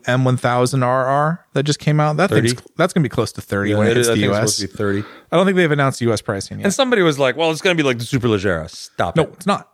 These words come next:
Speaker 2: Stop
Speaker 1: It's
Speaker 2: it
Speaker 1: like
Speaker 2: right
Speaker 1: the
Speaker 2: now.
Speaker 1: H P four.
Speaker 2: Yeah.
Speaker 1: It, it is what the H P four used to be.
Speaker 2: Yeah.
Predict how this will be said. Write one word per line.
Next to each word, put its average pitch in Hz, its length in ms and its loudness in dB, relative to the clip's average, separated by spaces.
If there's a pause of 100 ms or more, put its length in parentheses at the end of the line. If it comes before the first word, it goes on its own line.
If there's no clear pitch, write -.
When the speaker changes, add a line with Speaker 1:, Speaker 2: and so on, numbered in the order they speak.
(140)
Speaker 2:
Stop - 380 -4
Speaker 1:
It's - 80 0
Speaker 2:
it - 20 6
Speaker 1:
like 180 80 2
Speaker 2:
right - 40 -4
Speaker 1:
the 175 60 2
Speaker 2:
now. 147 40 0
Speaker 1:
H 147 140 -2
P 151 80 2
four. 95 440 -6
Speaker 2:
Yeah. 90 120 -4
Speaker 1:
It, 139 160 0
it 151 140 2
is 135 140 2
what 143 160 2
the 160 100 2
H 147 160 0
P 180 60 2
four 151 180 2
used 131 240 2
to 175 60 0
be. 123 320 2
Speaker 2:
Yeah. 104 100 -8